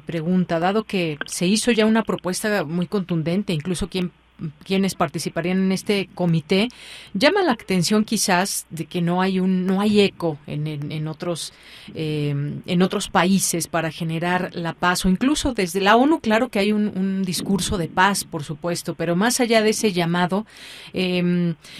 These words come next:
¿qué acciones se tendrían que plantear para terminar con este conflicto que, como usted bien señala, está afectando a mucha gente como refugiados, como, pues, qué van a comer el día de mañana,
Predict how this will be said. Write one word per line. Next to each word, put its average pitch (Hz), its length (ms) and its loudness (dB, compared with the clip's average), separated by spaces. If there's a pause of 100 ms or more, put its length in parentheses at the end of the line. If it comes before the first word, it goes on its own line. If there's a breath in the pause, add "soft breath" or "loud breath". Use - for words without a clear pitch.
(180 loud breath)
¿qué 233 140 4
acciones 269 500 2
se 262 120 2
tendrían 190 300 0
que 240 120 0
plantear 175 560 0
para 185 240 -4
terminar 165 480 -4
con 180 180 -4
este 180 280 -4
conflicto 175 600 -4
que, 185 120 -6
como 160 300 -4
usted 202 360 -2
bien 190 240 -2
señala, 170 600 -2 (280 loud breath)
está 185 220 -2
afectando 202 440 -2
a - 20 -2
mucha 180 260 0
gente 170 420 -4
como 156 240 -6
refugiados, 175 920 0
como, 170 420 -8
pues, 175 160 -8
qué 208 160 -2
van 196 240 2
a 185 80 0
comer 175 240 -2
el 170 140 -2
día 170 120 2
de 170 80 0
mañana, 175 720 0